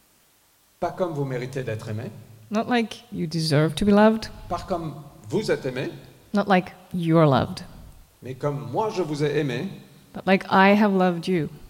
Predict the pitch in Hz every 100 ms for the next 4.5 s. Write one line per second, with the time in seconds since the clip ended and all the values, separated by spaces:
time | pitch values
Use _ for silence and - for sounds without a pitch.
0 | - 151 160 143 147 117 113 - 110 117
1 | 107 98 95 98 101 98 101 104 - -
2 | 196 170 175 - 165 165 170 160 147 -
3 | - - 160 208 190 143 160 147 151 160
4 | 151 147 147 160